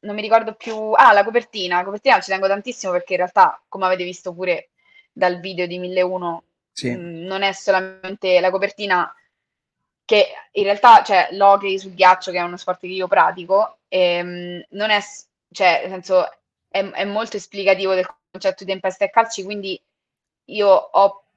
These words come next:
Speaker 1: dato il nome in funzione di questa idea che c'avevo sia del videoclip, ma anche,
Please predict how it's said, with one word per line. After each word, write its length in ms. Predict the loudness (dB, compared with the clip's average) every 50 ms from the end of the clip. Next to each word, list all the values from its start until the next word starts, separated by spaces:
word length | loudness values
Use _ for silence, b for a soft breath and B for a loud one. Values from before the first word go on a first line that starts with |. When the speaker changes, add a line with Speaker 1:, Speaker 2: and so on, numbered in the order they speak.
| _ _ _
Speaker 1:
dato 340 | -2 4 6 6 6 6 4
il 100 | -4 -6
nome 360 | -4 -2 -2 -2 -2 -2 -4
in 120 | -6 -8
funzione 580 | -10 -14 -16 -16 -16 -14 -8 -6 -6 -4 -4 -4
di 100 | -6 -4
questa 280 | -4 -6 -4 -4 -4 -2
idea 360 | 2 4 6 6 6 6 4
che 100 | 2 -4 -8
c'avevo 480 | -8 -8 -6 -4 -4 -4 -2 -2 -2
sia 180 | -2 -4 -4 -6
del 160 | -6 -6 -6
videoclip, 680 | -6 -6 -6 -6 -6 -6 -10 -12 -14 _ _ -6 -6 -2
ma 240 | 2 2 4 4
anche, 720 | 2 0 -4 -8 -10 -6 -2 2 4 6 6 6 4 2